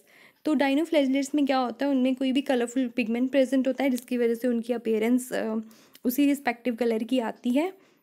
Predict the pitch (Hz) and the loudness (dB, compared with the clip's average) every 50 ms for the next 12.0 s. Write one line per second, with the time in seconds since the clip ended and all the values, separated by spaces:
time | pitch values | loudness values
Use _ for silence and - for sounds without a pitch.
0 | _ _ _ _ _ _ _ _ - 254 254 247 240 233 226 233 233 220 - - | _ _ _ _ _ _ _ _ -6 -4 -2 -2 0 0 0 0 -2 -2 -6 -8
1 | _ _ _ - 262 226 - - - _ _ _ _ _ _ _ _ _ - - | _ _ _ -10 -10 -10 -10 -14 -20 _ _ _ _ _ _ _ _ _ -20 -20
2 | _ _ _ - - - 254 262 285 294 - 330 311 285 302 285 277 311 359 359 | _ _ _ -10 -4 0 2 2 2 0 0 -2 -2 0 0 2 2 0 0 -2
3 | - - 285 285 285 277 269 247 220 214 220 214 214 214 220 220 - - - - | -2 0 0 0 0 0 -2 -2 -2 -2 -2 -2 -2 -4 -4 -8 -14 -20 -20 -10
4 | _ - 254 269 311 349 285 233 269 277 294 285 285 269 254 240 233 254 254 254 | _ 2 4 4 4 4 2 2 2 2 2 2 2 2 2 2 0 -2 -2 0
5 | - 233 226 233 240 220 226 220 226 226 240 233 233 226 214 233 226 220 220 220 | -2 -2 -2 -2 -2 -4 -4 -4 -4 -6 -4 -4 -4 -2 -2 -2 -2 -2 -2 -2
6 | 226 226 220 220 233 - 311 349 403 392 - - - - - _ _ - 240 240 | -2 -2 -2 -2 -2 -2 -2 -4 -4 -6 -10 -16 -20 -20 -20 _ _ -8 -6 -4
7 | 240 233 233 233 233 233 226 233 240 240 - _ _ _ _ _ _ - 262 254 | -2 -2 -2 0 0 0 -2 -4 -6 -8 -14 _ _ _ _ _ _ -8 -6 -4
8 | - 277 294 311 320 - 254 254 247 240 247 247 254 254 262 277 285 269 277 277 | -2 -2 -2 0 -2 -2 -2 0 0 0 0 0 0 2 2 2 0 0 -2 -2
9 | - 285 285 294 311 311 285 277 - 269 269 269 277 277 277 233 247 254 269 247 | -2 -2 0 0 2 2 2 2 2 2 2 2 2 2 2 2 2 0 0 0
10 | 233 269 262 247 247 269 262 262 254 240 226 233 247 262 254 262 254 247 - 262 | 0 0 0 2 2 2 2 2 0 0 0 0 0 0 2 0 0 0 0 0
11 | 285 294 269 254 247 - 247 247 233 220 240 220 226 226 - 220 226 233 254 302 | 2 2 2 2 2 2 2 2 0 0 -2 -4 -4 -4 -4 -4 -2 -2 -4 -4